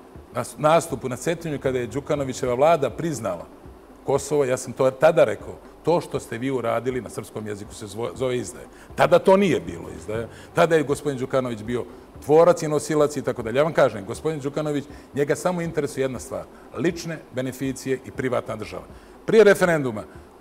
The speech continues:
o jadu smo zabavili, da narodu pokažemo, da dokažemo da se ne pravi nezavisna Crna Gora zbog onih stvarno ljudi koji misle da je to bolja varijanta nego da se pravi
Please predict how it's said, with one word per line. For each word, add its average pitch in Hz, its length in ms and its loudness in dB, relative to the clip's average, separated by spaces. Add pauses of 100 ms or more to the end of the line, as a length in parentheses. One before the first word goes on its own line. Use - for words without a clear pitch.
(420)
o 113 200 -4
jadu 185 260 6
smo 185 160 -4
zabavili, 156 580 0
da 110 80 -2
narodu 170 380 4
pokažemo, 156 720 0
da 123 100 0
dokažemo 143 680 2 (360)
da 143 120 6
se 160 200 -2
ne 185 160 4
pravi 175 440 4 (220)
nezavisna 165 640 0
Crna 147 300 -2
Gora 143 300 4 (280)
zbog 135 160 -2
onih 170 280 2
stvarno 170 320 4
ljudi 170 260 2
koji 156 180 -2
misle 151 360 0 (220)
da - 60 -12
je 110 60 -8
to 131 140 0
bolja 175 280 8
varijanta 160 560 4 (200)
nego 123 140 -2
da 123 60 -2
se - 140 -8
pravi 135 360 2